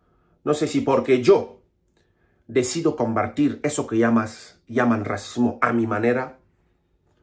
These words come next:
no sé si porque yo abiertamente me he declarado anticomunista, pongo una barrera enorme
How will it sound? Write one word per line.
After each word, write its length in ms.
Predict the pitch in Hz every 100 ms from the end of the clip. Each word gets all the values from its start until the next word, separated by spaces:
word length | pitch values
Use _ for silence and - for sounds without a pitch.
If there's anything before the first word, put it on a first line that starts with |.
| _ _ _ _ _ _ _ _ _ -
no 120 | 156
sé 140 | - 202
si 140 | 151
porque 420 | 113 131 120 95
yo 340 | 107 - - - _ _ _ _ _ _ _ -
abiertamente 1080 | 120 135 135 123 123 131 127 120 107 101 _ _ _ _ _ _ _ -
me 180 | 120
he 40 | 127
declarado 720 | 131 131 117 120 120 101 - -
anticomunista, 1000 | 117 113 120 117 123 120 - 110 101 - _ _ _ _
pongo 280 | - 131 127
una 280 | 127 127 120
barrera 640 | 117 120 127 123 117 - _ _ _ _
enorme 760 | 123 123 127 123 117 113 101